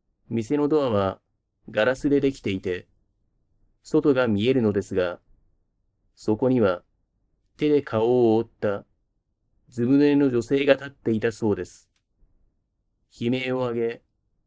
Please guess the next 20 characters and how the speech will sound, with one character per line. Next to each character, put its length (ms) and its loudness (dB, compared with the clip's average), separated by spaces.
一 100 -10
瞬 380 -2
目 100 2
を 120 2
そ 140 -4
ら 100 -4
す 100 -14
と、 300 -2
女 140 -2
性 240 -2
の 100 -4
姿 340 -6
は 140 -4
な 140 -4
く 80 -4
な 100 -2
っ 80 -16
て 160 -2
お 100 4
り、 280 -6